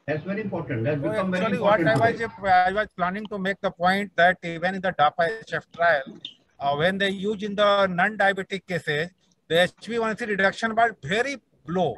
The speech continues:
Speaker 2: point zero three percent, I think I remember I. So it didn't cause any problem for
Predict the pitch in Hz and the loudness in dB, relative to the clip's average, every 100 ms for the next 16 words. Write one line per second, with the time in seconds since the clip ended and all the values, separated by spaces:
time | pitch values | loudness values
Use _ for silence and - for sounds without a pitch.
0 | 123 - - _ - 196 233 247 233 208 | -6 -10 -20 _ -4 -2 -2 -4 -4 -2
1 | 202 220 214 208 226 190 175 147 185 175 | 0 0 0 -2 -4 0 0 0 -2 0
2 | 165 - - 180 175 175 170 170 165 175 | -2 -4 -10 -4 -2 -4 -6 -10 -2 4
3 | 170 147 135 _ _ _ - 220 226 226 | 4 4 -4 _ _ _ -8 -4 -2 -2
4 | 208 180 220 240 - - - 180 190 208 | -2 -4 -4 -4 -2 0 0 0 0 -2
5 | - 156 175 214 - - 175 | 0 0 2 2 2 2 0